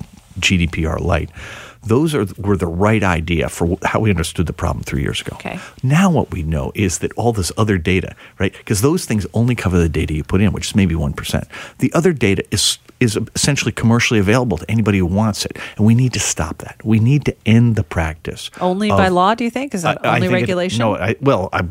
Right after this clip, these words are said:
Speaker 1: one would have hoped the companies would change, but I've
Speaker 2: No.
Speaker 1: given up on that. So we
Speaker 2: Yeah.
Speaker 1: need regulation.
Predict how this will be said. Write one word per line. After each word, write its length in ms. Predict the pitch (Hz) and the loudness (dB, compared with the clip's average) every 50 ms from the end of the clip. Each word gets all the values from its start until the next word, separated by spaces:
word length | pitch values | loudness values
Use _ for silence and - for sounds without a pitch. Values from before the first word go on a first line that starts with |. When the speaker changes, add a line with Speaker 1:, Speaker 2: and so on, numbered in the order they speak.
| 104 - - | -8 -10 -8
Speaker 1:
one 400 | - 110 113 127 139 139 131 131 | -4 0 2 4 4 4 6 4
would 140 | 139 135 | 4 4
have 80 | 117 95 | 2 2
hoped 260 | - - 117 120 - | 2 2 0 2 0
the 80 | - 95 | -2 -2
companies 400 | - 98 98 92 110 110 98 - | -2 -2 0 2 2 0 0 0
would 80 | 104 | -2
change, 300 | - - 107 107 107 80 | 0 2 4 4 4 4
but 80 | - 87 | 2 0
I've 100 | 90 87 | 2 2
Speaker 2:
No. 60 | 143 | 2
Speaker 1:
given 180 | 135 92 90 90 | 2 2 2 0
up 140 | 85 78 80 | 0 0 -2
on 80 | 78 | -4
that. 160 | 78 - - | -4 -4 -4
So 100 | - - | -2 0
we 80 | 117 113 | 2 4
Speaker 2:
Yeah. 60 | 117 | 4
Speaker 1:
need 140 | 113 123 110 | 4 4 4
regulation. 400 | 95 87 80 87 69 - - - | 2 0 -2 -4 -6 -8 -10 -14